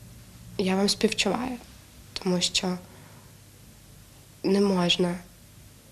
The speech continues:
в знак того, скільки людей померло,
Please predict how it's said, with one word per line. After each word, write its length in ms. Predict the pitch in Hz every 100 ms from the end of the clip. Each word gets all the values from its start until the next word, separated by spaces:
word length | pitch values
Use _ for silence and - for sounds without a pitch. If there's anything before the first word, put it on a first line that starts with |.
| -
в 80 | 180
знак 500 | 175 190 180 180 - - - - - - -
того, 340 | 190 180 185 185
скільки 500 | - - 185 - 180
людей 360 | 175 175 160 - - - - -
померло, 460 | - 170 170 185 254